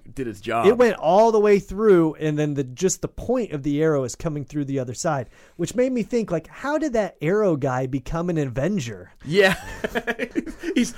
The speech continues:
Speaker 1: licking the end.
Speaker 2: <laughs> It's
Speaker 1: It's like
Speaker 2: like
Speaker 1: in Robin Hood.
Speaker 2: <laughs> It's like, how is he an Avenger? It's like, that's why I don't wanna watch Avengers four. It's like,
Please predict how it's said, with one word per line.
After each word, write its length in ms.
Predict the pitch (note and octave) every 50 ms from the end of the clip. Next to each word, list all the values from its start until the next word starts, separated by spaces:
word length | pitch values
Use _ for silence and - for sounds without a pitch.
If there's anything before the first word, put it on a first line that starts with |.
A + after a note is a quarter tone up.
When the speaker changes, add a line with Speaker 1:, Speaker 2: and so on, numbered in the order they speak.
| - -
Speaker 1:
licking 420 | E3 F#3 F#3+ G3 G3+ G3 G3+ F3+ F#3
the 120 | F3+ F3
end. 360 | F3 F#3 F3+ F3+ F3+ - G3
Speaker 2:
<laughs> 80 | F#3+ F3+
It's 400 | G3+ F#3+ G#3+ - G#3 A3 G3+ -
Speaker 1:
It's 60 | G#3+
like 140 | A3+ A#3+ B3+
Speaker 2:
like 160 | A3+ G3 G3 F#3
Speaker 1:
in 40 |
Robin 320 | E3+ E3+ E3+ F3 F3 F3+ F3+ E3+
Hood. 360 | F#3+ F#3+ F3 - G#3 A3 - -
Speaker 2:
<laughs> 40 | - - - - - -
It's 240 | E4+ - - - -
like, 200 | A#3+ A3 E3+ - - - - - A#3+ -
how 260 | - - - C4 D4
is 260 | D#4+ - D4 B3+ - -
he 160 | C4+ C4+ B3+
an 80 | B3+
Avenger? 480 | B3+ B3+ A#3 A#3 C4 C#4+ C#4+ A#3+ G#3 - - - - - - -
It's 120 | G#3+ G3+
like, 140 | G#3+ A3+ A3
that's 220 | G#3 A3+ B3+ B3 C4
why 100 | C4 A#3
I 120 | A3+ A#3
don't 120 | A#3 A3+
wanna 180 | A3+ A3+ A3 G#3+
watch 220 | G#3+ G#3 G3+ -
Avengers 420 | G3+ F3+ F#3+ G#3 G#3 F#3+ F#3+ E3+ -
four. 360 | - - G#3+ G#3+ G#3 E3+ D3
It's 140 | C#3 - D3+
like, 340 | D#3+ D#3+ D#3 D3+ D3+ -